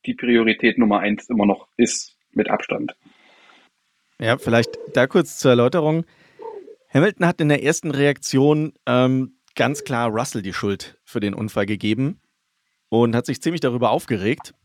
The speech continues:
Speaker 2: Und im Nachgang hat er dann mit etwas Zeitverzug und ich denk auch, äh, nach Durchsicht der Kameraperspektiven dann auch eingesehen, dass das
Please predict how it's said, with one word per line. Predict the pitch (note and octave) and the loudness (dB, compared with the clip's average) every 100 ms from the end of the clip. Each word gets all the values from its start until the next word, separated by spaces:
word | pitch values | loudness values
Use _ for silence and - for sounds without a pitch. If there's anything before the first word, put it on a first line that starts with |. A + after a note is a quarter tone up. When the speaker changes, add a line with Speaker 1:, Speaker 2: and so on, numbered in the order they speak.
| _ _ | _ _
Speaker 2:
Und | B2+ | 0
im | C#3+ | 2
Nachgang | D#3 G#3 - F3 E3+ | 0 -2 -6 -8 -6
hat | E3 | -6
er | C#3 | -2
dann | C#3 C#3+ C3 | -2 -2 -6
mit | A#2+ A#2+ - | -4 -4 -4
etwas | C3+ A#2+ A2+ - - - _ _ _ | -8 -2 -4 -4 -12 -14 _ _ _
Zeitverzug | - B2 - - C#3+ - D#3 E3 C#3 | -2 0 0 -4 -6 0 0 0 -2
und | G#2+ G#2+ - | -4 -4 -8
ich | G#2+ - | -12 -6
denk | G#2 - | -6 -2
auch, | G2 G2+ - - | 0 -2 -4 -12
äh, | - E2+ D#2 - | -6 -4 -6 -8
nach | F2+ F#2 E2+ - _ | -4 -4 -4 -14 _
Durchsicht | B2+ C3 - A#2 - - | 2 2 2 -6 -6 -6
der | G#2 F#2+ F2+ A2 _ _ | 0 2 0 -4 _ _
Kameraperspektiven | A2+ C3+ B2 G#2+ B2+ G#2+ - G#2 - A2+ A#2 A2+ - - - - _ - _ _ | -2 0 0 0 -2 -6 -4 -6 -2 -2 0 -2 -6 -20 -20 -20 _ -20 _ _
dann | G#2+ | 0
auch | A2+ G#2+ | 0 0
eingesehen, | A2 C3+ A#2+ C3 B2 | 0 2 2 2 2
dass | A2+ | -2
das | A#2 - - | -6 -6 -12